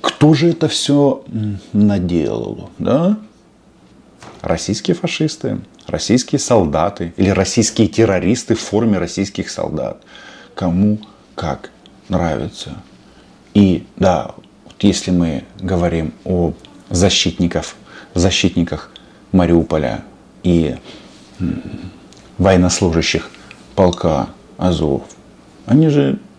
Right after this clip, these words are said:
они же сами все показали и проговорились. Да, и в части того, что, м, вполне возможно, что взрыв был в середине этого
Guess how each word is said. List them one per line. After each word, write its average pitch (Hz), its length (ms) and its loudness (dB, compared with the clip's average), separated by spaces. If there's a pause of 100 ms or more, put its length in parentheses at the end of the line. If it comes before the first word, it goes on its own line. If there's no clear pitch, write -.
(120)
они 147 140 2
же 165 120 2
сами 240 400 4
все 180 500 2 (500)
показали 120 760 0 (140)
и 101 300 2 (100)
проговорились. 95 1040 0 (640)
Да, 92 480 4
и 92 120 2
в - 120 -6
части 117 300 0
того, 127 220 2
что, 123 340 0 (340)
м, 98 240 -2
вполне 110 360 0
возможно, 101 360 2
что - 180 -2
взрыв 92 340 4
был 95 140 4
в 90 100 -2
середине 82 800 2 (500)
этого 80 600 -4